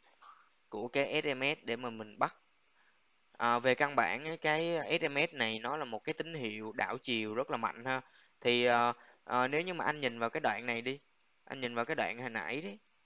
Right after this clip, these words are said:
thì nó là cái mô hình tăng lên đi ngang giảm, đúng không? Anh hình dung, anh thấy, anh thấy ra được rồi đúng không? Đó. Thì ở trong thị trường của mình ấy, đa số ấy là sẽ xuất hiện bốn cái động thái hồi nãy em nói đấy.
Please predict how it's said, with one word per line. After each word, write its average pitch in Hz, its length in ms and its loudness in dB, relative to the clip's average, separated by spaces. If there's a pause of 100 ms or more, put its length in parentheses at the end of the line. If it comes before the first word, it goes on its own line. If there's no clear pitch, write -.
(600)
thì 120 220 0
nó 131 220 4
là 160 100 0
cái 165 340 -4
mô 151 200 -2
hình 113 300 -6
tăng 135 320 -2
lên 127 360 -4 (340)
đi 135 140 -4
ngang 131 280 0
giảm, 123 280 0
đúng 170 120 -4
không? 156 200 -10 (1700)
Anh 135 140 -6
hình 131 140 -8
dung, 135 200 -2
anh 135 180 -2
thấy, 147 100 2
anh 143 160 -2
thấy 143 160 -4
ra 170 80 -2
được 120 160 0
rồi 113 140 0
đúng 135 120 -6
không? 151 120 -10 (1160)
Đó. 123 220 -2 (420)
Thì 123 140 4
ở 123 120 2
trong 156 200 -2
thị 135 80 -2
trường 120 280 -2
của 127 80 -4
mình 123 220 0
ấy, 139 280 -4
đa 143 260 6
số 151 320 4
ấy 180 120 0
là 117 220 2
sẽ 110 220 0
xuất 170 220 -6
hiện 117 280 -8
bốn 147 260 2
cái 180 120 0
động 107 180 -2
thái 147 300 -2
hồi 151 80 -2
nãy 123 140 -8
em 135 220 -2
nói 147 220 -4
đấy. 175 80 -6